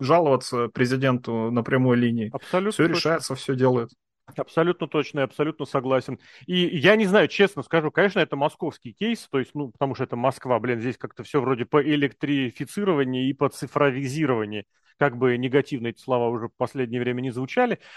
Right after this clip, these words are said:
Speaker 2: но, тем не менее, вот, по крайней мере, этот пример есть, что можно чё-то там орать, жаловаться, ныть, а можно как бы воспользоваться тем, что есть. Дай
Speaker 1: На
Speaker 2: бог,
Speaker 1: учителей
Speaker 2: работает.
Speaker 1: пожаловаться, да?
Speaker 2: На учителей я, блин, это,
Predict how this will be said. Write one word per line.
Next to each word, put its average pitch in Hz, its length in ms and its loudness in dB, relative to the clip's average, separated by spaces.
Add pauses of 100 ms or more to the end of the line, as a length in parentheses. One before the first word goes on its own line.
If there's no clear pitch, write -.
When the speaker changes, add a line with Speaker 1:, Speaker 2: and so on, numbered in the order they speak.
(120)
Speaker 2:
но, 175 260 6
тем 190 260 2
не 190 80 2
менее, 226 320 0
вот, 175 160 0
по 156 120 2
крайней 165 280 0
мере, 139 220 -4
этот - 100 -20
пример 135 300 -2
есть, 120 220 -6
что - 120 -6
можно 160 540 4
чё-то 151 220 -2
там 143 180 -2
орать, 147 240 4
жаловаться, 151 500 0
ныть, 220 260 -4 (220)
а 131 100 0
можно 156 680 0
как 135 160 0
бы 131 100 -2
воспользоваться 147 580 -4
тем, 139 160 -6
что - 180 -8
есть. 117 360 -8 (500)
Дай 156 200 6
Speaker 1:
На 247 60 10
Speaker 2:
бог, 233 260 6
Speaker 1:
учителей - 0 -
Speaker 2:
работает. 233 520 6
Speaker 1:
пожаловаться, 117 260 -8
да? 127 220 -6 (240)
Speaker 2:
На 151 160 0
учителей 147 520 0
я, 131 160 2
блин, 131 420 0
это, 127 260 -6